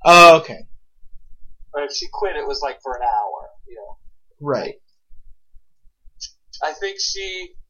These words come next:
Speaker 2: maybe she walked away and didn't go back to the room for a little bit, and then she came back.
Speaker 1: Gotcha, gotcha,
Speaker 2: Like, she
Speaker 1: gotcha.
Speaker 2: never, she didn't, it's not like she didn't show up for a task.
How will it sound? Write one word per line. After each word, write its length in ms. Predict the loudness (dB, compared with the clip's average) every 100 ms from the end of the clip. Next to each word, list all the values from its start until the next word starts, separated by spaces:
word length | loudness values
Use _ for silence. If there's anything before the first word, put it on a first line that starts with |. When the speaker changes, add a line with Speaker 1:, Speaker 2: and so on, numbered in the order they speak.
| -10
Speaker 2:
maybe 180 | -8 -4
she 180 | -4 -6
walked 560 | -2 2 2 2 -10 -20 -20 -20 -20 -20 _
away 320 | -6 -4 -4
and 100 | -8
didn't 160 | -12 -12
go 140 | -10 -2
back 300 | -2 -2 -6
to 80 | -12
the 80 | -12
room 300 | -12 -14 -16 -8
for 140 | -4
a 80 | -4
little 160 | -6 -6
bit, 200 | -8 -8
and 180 | -14 -20
then 120 | -16
she 140 | -12
came 180 | -12 -14
back. 480 | -18 -20 -20 -18 -4
Speaker 1:
Gotcha, 380 | -2 -2 -6 -10
gotcha, 140 | -8 -8
Speaker 2:
Like, 140 | -6
she 140 | -8
Speaker 1:
gotcha. 60 | -6
Speaker 2:
never, 460 | -6 -4 -6 -6 -12 -16 -18 -14
she 140 | -12
didn't, 240 | -12 -12 -14 -16 -14
it's 160 | -10 -2
not 160 | -2
like 140 | -2 -6
she 80 | -10
didn't 180 | -8 -4
show 200 | -4 -4
up 80 | -10
for 120 | -16
a 20 |
task. 560 | -8 -8 -8 -12 -14